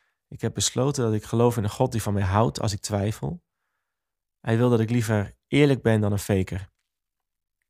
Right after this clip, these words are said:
En zoals ik al eerder zei in, eh, aflevering twee, geloof ik, God is veel minder geïnteresseerd in ons correcte geloof, maar veel meer geïnteresseerd in ons vertrouwen in Hem.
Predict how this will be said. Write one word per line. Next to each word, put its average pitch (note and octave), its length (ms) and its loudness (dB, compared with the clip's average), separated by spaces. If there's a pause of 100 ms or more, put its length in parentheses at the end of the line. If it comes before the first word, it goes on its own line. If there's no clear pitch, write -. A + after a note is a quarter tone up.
(300)
En G2+ 360 -6 (800)
zoals - 220 -10
ik - 80 -12
al F#2 60 -4
eerder G#2+ 320 2
zei G#2 300 2
in, G2+ 140 0
eh, G2 180 0
aflevering G2+ 640 -2
twee, A2+ 240 2
geloof G2 320 -6
ik, G2+ 180 -10 (120)
God - 320 -6
is A2+ 120 -2
veel - 260 -2
minder A#2+ 400 2
geïnteresseerd G#2 680 -4
in F#2+ 240 -6
ons G2+ 200 -2
correcte G#2 440 -4
geloof, F#2+ 600 -6 (1200)
maar G#2+ 200 -2
veel A2 240 -2
meer A#2 320 2
geïnteresseerd G#2 720 -4
in G2+ 200 -6
ons F#2 160 -2
vertrouwen G2 640 -4
in F#2+ 160 -6
Hem. F2 360 -4